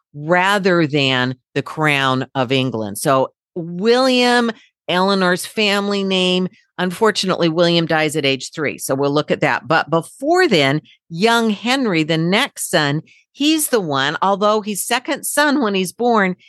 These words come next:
he is seen as the heir to the English throne. He is named for his father, the King of England,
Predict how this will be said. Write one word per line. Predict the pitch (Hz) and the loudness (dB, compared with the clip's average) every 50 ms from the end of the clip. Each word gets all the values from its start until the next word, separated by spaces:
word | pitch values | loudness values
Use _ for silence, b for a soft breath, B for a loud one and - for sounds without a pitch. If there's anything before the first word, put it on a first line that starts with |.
| b b _ | b b _
he | _ - 254 262 262 | _ -2 2 2 4
is | 254 240 - | 2 2 0
seen | - - - 226 214 214 208 202 | -4 -4 -2 0 2 2 2 0
as | - - 160 143 - | 0 -2 -2 -2 -2
the | 160 151 151 - | -2 -2 0 0
heir | 151 160 160 151 165 | 2 2 2 2 0
to | 160 - - 170 | 0 -4 -6 -4
the | 131 147 147 - - - | -2 -2 -4 -4 -4 -2
English | 165 170 170 156 160 143 131 - - | 0 0 0 2 2 0 0 0 -4
throne. | - - 127 123 120 113 110 B B B B B _ | -6 -4 -4 -2 -2 -4 -6 B B B B B _
He | - 175 170 170 | 0 2 2 2
is | 160 139 147 | 2 2 2
named | 156 151 151 156 160 180 196 208 - | 2 4 4 4 4 2 2 0 -2
for | - 214 196 | -2 0 0
his | 196 180 - - | 2 0 0 -2
father, | - - 190 185 185 196 196 214 208 196 | -2 0 2 4 4 4 2 2 0 0
the | 175 160 | -2 -4
King | - - - 170 151 147 | -6 -6 -6 -4 -2 -2
of | 143 131 - - | -4 -4 -4 -2
England, | 185 202 202 196 196 190 190 196 185 | -2 0 0 0 0 0 0 0 -2